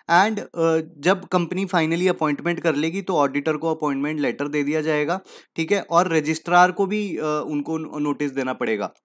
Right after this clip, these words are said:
अपॉइंटमेंट के within fifteen days या मीटिंग के within fifteen days जो है आपको रजिस्ट्रार को भी बताना पड़ेगा कि हाँ जी हमने इस पर्टिकुलर पर्सन को या इस पर्टिकुलर ऑर्गेनाइजेशन को as an auditor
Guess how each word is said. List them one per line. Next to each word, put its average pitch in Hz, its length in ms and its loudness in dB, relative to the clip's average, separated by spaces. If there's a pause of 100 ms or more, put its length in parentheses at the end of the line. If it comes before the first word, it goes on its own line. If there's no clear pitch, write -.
(200)
अपॉइंटमेंट 156 580 -2
के 190 200 2
within 170 340 -2
fifteen 180 540 -4
days 160 340 2 (360)
या 165 100 2
मीटिंग 185 400 0
के 208 80 4
within 180 300 -2
fifteen 170 480 -4
days 151 240 2 (400)
जो 147 120 -2
है 190 260 -4 (160)
आपको 185 340 -2
रजिस्ट्रार 170 560 -4
को 180 120 -6
भी 180 120 -8
बताना 156 360 -2
पड़ेगा 156 320 -2
कि 185 120 -8
हाँ 156 140 -6
जी 151 160 -4
हमने 165 300 -4
इस 160 120 -6
पर्टिकुलर 156 500 -6
पर्सन 156 420 -6
को 180 140 -4
या 175 160 0
इस 160 140 -4
पर्टिकुलर 160 540 0 (280)
ऑर्गेनाइजेशन 170 840 2
को 185 240 -4
as 147 200 -4
an 180 200 -8
auditor 143 420 -4